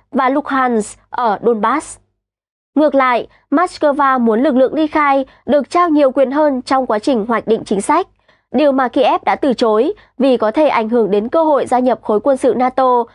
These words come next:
và cả Liên minh châu Âu E U. Ngày hôm qua, Tổng thống Nga Putin và người đồng cấp Pháp Emmanuel Macron đã điện đàm để thảo luận về khủng hoảng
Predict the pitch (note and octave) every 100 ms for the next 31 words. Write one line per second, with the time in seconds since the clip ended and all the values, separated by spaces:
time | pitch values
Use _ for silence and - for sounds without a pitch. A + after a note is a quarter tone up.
0 | _ C#4 B3+ B3+ A#3+ G3 C4 C#4 C4+ C4+
1 | B3 B3 A#3 - A#3+ A#3+ A#3+ G#3+ _ _
2 | _ _ _ _ _ _ _ _ C#4+ C#4
3 | E4 D4+ D#4+ D4 C#4 C#4 _ - C#4 B3+
4 | B3+ E4+ E4+ E4+ D4+ D#4+ C#4+ C4 A#3+ A#3
5 | A3+ A3 G3 E4+ - E4 F#4 - C#4+ C4+
6 | C4+ B3 B3+ C4 B3 B3 A#3 A3 - -
7 | - - F4 - B3 B3 A3+ A#3+ A#3+ G#3+
8 | A#3 A3+ F#3+ A#3+ G#3+ - C4 G#3 A#3 A#3
9 | F#3+